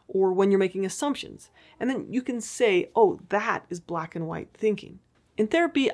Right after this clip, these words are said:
I help James notice each time he says always or never. Over the course of a couple sessions, James started to notice himself talking this way, and then he would start to catch himself. So then instead of saying, "I fail at everything,"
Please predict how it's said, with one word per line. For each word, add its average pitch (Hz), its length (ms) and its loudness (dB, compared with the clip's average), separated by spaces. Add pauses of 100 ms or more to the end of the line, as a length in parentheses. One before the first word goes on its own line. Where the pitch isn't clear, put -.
I 202 160 -2
help 233 400 0
James 175 340 0
notice - 380 -6 (120)
each 233 280 -6
time 180 220 -4
he 180 100 -8
says 160 400 -6
always 185 520 -4
or 165 80 -4
never. - 440 -6 (340)
Over 269 200 2
the 262 80 -2
course 359 360 0
of 330 60 2
a 302 60 0
couple 233 200 -2
sessions, - 480 -6
James 208 280 0
started 190 320 0
to 190 100 -8
notice 180 460 -2
himself - 340 -6
talking - 480 -8
this 165 180 -4
way, - 220 -8 (300)
and 214 100 0
then 226 80 2
he 247 80 -2
would 247 100 -4
start - 220 -2
to 214 60 -4
catch - 480 -10
himself. - 500 -8 (240)
So - 140 -6
then 233 180 4
instead 214 400 2
of 208 80 2
saying, 180 300 0 (260)
"I 220 220 0
fail 226 400 4
at 180 120 -2
everything," 277 600 2